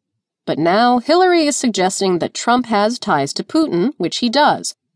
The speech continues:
while ignoring the fact that her own close confidants, John and Tony Podesta, have close ties themselves, as the Panama Papers revealed.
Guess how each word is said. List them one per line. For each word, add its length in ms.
while 260
ignoring 600
the 60
fact 400
that 140
her 160
own 380
close 360
confidants, 640
John 320
and 160
Tony 320
Podesta, 680
have 300
close 320
ties 380
themselves, 840
as 180
the 80
Panama 460
Papers 500
revealed. 560